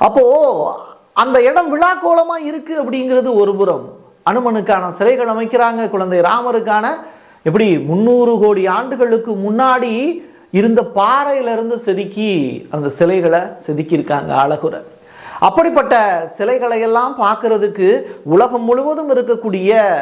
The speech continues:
பக்தர்கள், ராம பக்தர்கள் மட்டுமல்ல, ஆன்மீகத்தை நேசிக்கக்கூடிய அத்துணை அன்பர்களும் அயோத்தியை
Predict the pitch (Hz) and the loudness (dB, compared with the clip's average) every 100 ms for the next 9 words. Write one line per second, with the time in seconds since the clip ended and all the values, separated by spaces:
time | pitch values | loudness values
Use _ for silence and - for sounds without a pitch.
0 | - 139 135 180 - 233 - 190 226 - | -4 -6 -4 -4 -4 -4 -2 -2 -2 -6
1 | - - _ - 180 208 208 196 - 180 | -18 -20 _ 0 2 2 0 -2 0 -2
2 | 170 165 160 156 185 170 147 143 143 - | 0 -2 -2 -2 -2 0 2 2 0 -8
3 | - - - 190 262 285 233 233 214 185 | -20 -4 2 2 2 0 2 2 2 0
4 | 185 196 202 202 - 175 160 175 - 190 | 0 -4 -4 -4 0 0 2 0 0 -4
5 | - - 269 226 185 165 185 185 151 156 | -6 -6 -2 0 0 -2 -2 -2 0 0
6 | 170 - 151 185 240 247 220 175 | -2 -2 -2 2 2 0 -4 -2